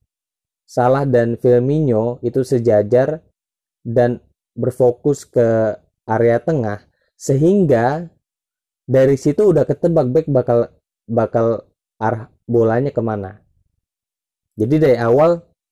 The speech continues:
ketika Salah dan Firmino yang itu number ten sejajar, tengah ini kan jelas udah dikuasai oleh Liverpool.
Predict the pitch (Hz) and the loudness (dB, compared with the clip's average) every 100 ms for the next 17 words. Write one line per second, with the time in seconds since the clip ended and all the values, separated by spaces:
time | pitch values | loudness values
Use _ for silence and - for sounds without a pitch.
0 | _ _ 117 120 - 127 117 117 - - | _ _ -2 -2 0 -2 0 -4 -8 -4
1 | 117 123 123 117 110 113 110 117 _ _ | 0 0 -2 -6 -4 -2 -4 -10 _ _
2 | _ _ 123 120 123 131 131 117 120 - | _ _ 0 2 0 0 0 -2 -4 -14
3 | _ _ _ _ _ _ 117 113 107 113 | _ _ _ _ _ _ 0 0 -2 -6
4 | - 117 110 110 113 113 107 110 - 113 | -2 0 2 0 -2 -4 -2 -4 -2 -2
5 | 107 110 _ _ _ 123 123 143 190 156 | -2 -10 _ _ _ -2 0 2 0 0
6 | 120 104 110 151 - _ _ _ _ _ | 2 2 0 -6 -14 _ _ _ _ _
7 | _ _ _ _ _ _ _ _ 143 143 | _ _ _ _ _ _ _ _ -2 -2
8 | 139 139 165 220 214 147 170 185 143 120 | -2 0 0 0 0 2 0 2 0 0
9 | 117 - _ _ _ _ _ _ _ _ | -2 -10 _ _ _ _ _ _ _ _
10 | _ _ _ - 127 - 127 123 139 143 | _ _ _ -4 -4 0 0 2 0 2
11 | 123 123 135 127 101 92 | 2 0 -2 -2 -4 -4